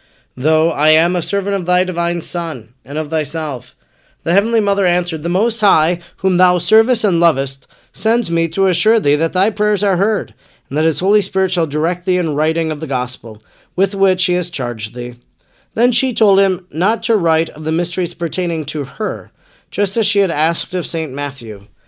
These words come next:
Immediately the Holy Ghost, in visible and most refulgent shape, descended upon Saint Mark, enveloping him in light and filling him with interior enlightenment,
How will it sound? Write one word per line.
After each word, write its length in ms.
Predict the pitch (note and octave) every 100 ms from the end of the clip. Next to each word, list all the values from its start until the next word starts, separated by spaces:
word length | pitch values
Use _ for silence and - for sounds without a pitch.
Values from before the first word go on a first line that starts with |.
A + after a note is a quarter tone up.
| _ _ -
Immediately 640 | D#3+ F#3+ A3+ A3+ G#3+ A3
the 160 | F#3 D#3+
Holy 220 | G#3 B3
Ghost, 380 | F#3+ F#3 F3+ F#3
in 100 | D#3
visible 440 | F3+ F3+ G3 A3
and 120 | G3+
most 220 | D#3+ D3+
refulgent 640 | C#3+ D#3 C#3 G3 G#3+ G3 F#3
shape, 340 | - E3+ D3 _ _ _ _
descended 640 | D#3+ D3+ - A3+ A#3+ A#3+ -
upon 400 | D3+ C#3 G3 G#3+
Saint 240 | G#3+ G#3
Mark, 320 | F3 F3 D3 C#3+
enveloping 640 | D#3+ D3 G3 A#3+ G3 F3
him 160 | E3+ F3
in 160 | F3+
light 340 | E3+ G3 A3 C#3+
and 220 | - D#3
filling 300 | C3+ A#3 B3
him 160 | F3 E3+
with 160 | F#3
interior 500 | F#3+ F3+ A3 A3+ A3
enlightenment, 580 | G#3+ G3+ G#3+ G3+ D3 A2+